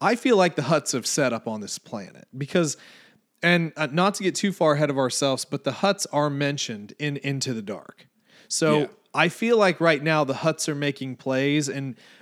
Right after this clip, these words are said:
Speaker 1: Bacta is new. It's not the thing that we know it is today. It's, it's going to replace a medicinal, uh, whatever. Maybe it's a goo, maybe it's not.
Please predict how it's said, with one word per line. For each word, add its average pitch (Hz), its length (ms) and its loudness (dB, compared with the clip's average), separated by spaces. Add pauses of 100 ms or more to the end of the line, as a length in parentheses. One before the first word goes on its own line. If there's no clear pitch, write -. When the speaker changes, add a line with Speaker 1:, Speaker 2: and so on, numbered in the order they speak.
(120)
Speaker 1:
Bacta 180 540 2
is 135 240 0
new. 143 460 -2
It's 143 260 -4
not 170 240 0
the 156 100 0
thing 156 280 -2
that 131 120 -6
we 135 160 0
know 135 260 2
it 123 100 0
is 123 200 -2
today. 127 600 0
It's, 127 340 -6
it's 131 240 -8
going 160 320 0
to 139 120 -6
replace 123 760 -4 (340)
a 135 80 -4
medicinal, 123 960 -2
uh, 101 140 -10
whatever. 117 760 -2
Maybe 123 260 -2
it's 120 140 -6
a 120 40 -6
goo, 120 320 0
maybe 120 280 -2
it's 113 180 -4
not. 120 380 -4